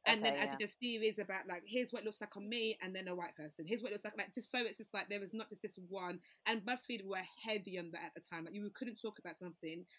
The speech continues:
Speaker 1: and not say how it looked like on other skin tones. Because they had America,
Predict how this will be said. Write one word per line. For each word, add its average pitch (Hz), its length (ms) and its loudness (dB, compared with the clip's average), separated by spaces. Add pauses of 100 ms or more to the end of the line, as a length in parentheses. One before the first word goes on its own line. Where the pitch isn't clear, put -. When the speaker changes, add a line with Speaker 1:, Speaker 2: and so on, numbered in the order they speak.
(140)
Speaker 1:
and 196 140 0
not 196 160 -6
say 196 100 -4
how 185 220 -2
it 170 60 -6
looked 185 140 -10
like 180 160 -10
on 180 120 -8
other 185 140 -8
skin 202 240 -4
tones. 262 440 2 (680)
Because 247 280 0
they 214 240 4
had 185 380 4 (320)
America, 208 760 4